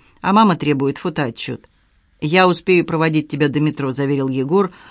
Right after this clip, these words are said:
обувая в прихожей кроссовки. «Я на машине. Тебя подбросить?»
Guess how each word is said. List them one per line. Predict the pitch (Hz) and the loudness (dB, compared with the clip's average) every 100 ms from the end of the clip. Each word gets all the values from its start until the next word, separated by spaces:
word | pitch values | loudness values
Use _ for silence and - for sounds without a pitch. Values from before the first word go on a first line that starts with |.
| - | -6
обувая | 208 190 160 165 165 | -2 0 2 2 0
в | |
прихожей | 165 135 139 131 143 | -4 -6 -6 -6 -6
кроссовки. | 147 143 - 123 - - _ _ _ | -6 -6 -8 -12 -14 -20 _ _ _
«Я | - 190 | -6 0
на | 196 | 2
машине. | 190 175 151 135 131 - - | 0 0 -2 0 -2 -6 -20
Тебя | - 170 170 | -8 -2 0
подбросить?» | 175 160 208 214 123 - | 0 0 -2 -2 -4 -12